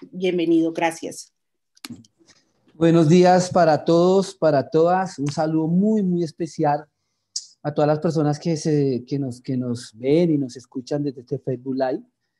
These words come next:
Speaker 2: Y también, pues, un saludo también muy afectuoso a cada uno de los,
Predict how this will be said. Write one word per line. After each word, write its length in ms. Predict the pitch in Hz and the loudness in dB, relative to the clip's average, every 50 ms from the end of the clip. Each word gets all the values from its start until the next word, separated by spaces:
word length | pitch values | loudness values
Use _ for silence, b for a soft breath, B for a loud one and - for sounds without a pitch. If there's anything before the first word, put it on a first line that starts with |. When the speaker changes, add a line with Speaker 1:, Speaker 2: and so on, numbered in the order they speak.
| _ _ _ - | _ _ _ -8
Speaker 2:
Y 80 | - 143 | -6 -2
también, 420 | 123 160 147 143 143 139 139 135 | 0 0 2 2 2 0 0 0
pues, 160 | 131 156 147 | -2 -2 -4
un 100 | 147 143 | -2 -4
saludo 320 | 135 - 151 147 147 143 143 | -2 -2 -2 0 0 -2 -2
también 840 | 147 156 147 147 147 147 143 143 139 139 143 143 139 127 117 - - - | -2 -2 0 0 2 2 2 0 0 -2 -2 -4 -4 -6 -8 -10 -12 -12
muy 380 | - 156 160 160 165 160 156 | -8 -6 -2 -2 0 0 0
afectuoso 960 | 160 147 139 - - 151 123 - - _ - 160 156 156 151 151 - 180 170 - | -2 -2 -4 -2 -2 -4 -4 -4 -8 _ -2 -2 0 0 -2 -4 -8 -10 -10 -10
a 120 | 143 139 | -14 -14
cada 220 | - - 139 139 | -12 -12 -12 -10
uno 220 | 139 147 147 156 165 | -8 -8 -6 -6 -6
de 40 | 160 | -4
los, 580 | 160 151 139 - - _ _ _ _ _ _ | -6 -6 -8 -10 -18 _ _ _ _ _ _